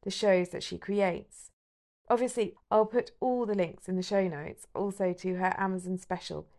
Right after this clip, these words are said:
Serious Black Jumper. Her latest stand-up show, Men, I Can Save You, has just been filmed, so I hope that will be available to a wider audience soon because it rampaged through every emotion on the planet in the most glorious way.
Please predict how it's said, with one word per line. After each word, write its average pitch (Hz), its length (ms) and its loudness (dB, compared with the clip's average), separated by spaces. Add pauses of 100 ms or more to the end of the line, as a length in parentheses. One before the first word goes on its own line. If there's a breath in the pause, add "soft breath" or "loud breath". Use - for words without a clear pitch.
(220)
Serious 185 540 2
Black 175 320 -4
Jumper. 170 520 -4 (640)
Her 220 140 6
latest 233 500 4
stand-up 202 380 0
show, 175 320 -2
Men, 185 460 0
I 180 100 -4
Can 180 200 -8
Save 202 340 0
You, 156 240 -6
has 185 180 -6
just 185 240 -6
been 180 220 -2
filmed, 175 440 -2 (280 loud breath)
so 202 220 4
I 196 100 8
hope 208 460 -2
that - 200 -4
will 185 80 -6
be 185 160 0
available 165 540 2
to - 160 -2
a 175 80 6
wider 180 380 4
audience 160 420 -8
soon 165 360 -4
because - 440 -6
it - 140 -8
rampaged 185 720 0 (180)
through 220 260 -2
every 190 320 6
emotion 175 440 0
on 170 80 -4
the 175 60 -6
planet 156 500 -4
in 180 100 -2
the 180 60 0
most 180 340 0
glorious 160 520 -2
way. 165 340 -6